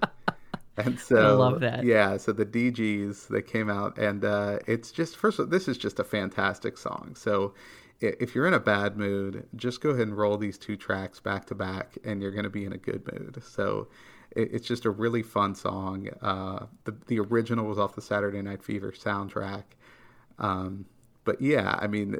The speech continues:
Speaker 2: the, the D Gs stay pretty close to the original. Um,
Speaker 1: They do,
Speaker 2: just a
Speaker 1: yeah.
Speaker 2: few tweaks here and there,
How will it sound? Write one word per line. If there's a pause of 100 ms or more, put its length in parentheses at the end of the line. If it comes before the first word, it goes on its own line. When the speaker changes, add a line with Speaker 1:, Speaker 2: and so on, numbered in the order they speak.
(320)
Speaker 2:
the,
the
D
Gs
stay
pretty
close
to
the
original. (600)
Um,
Speaker 1:
They
do,
Speaker 2:
just
a
Speaker 1:
yeah.
Speaker 2:
few
tweaks
here
and
there,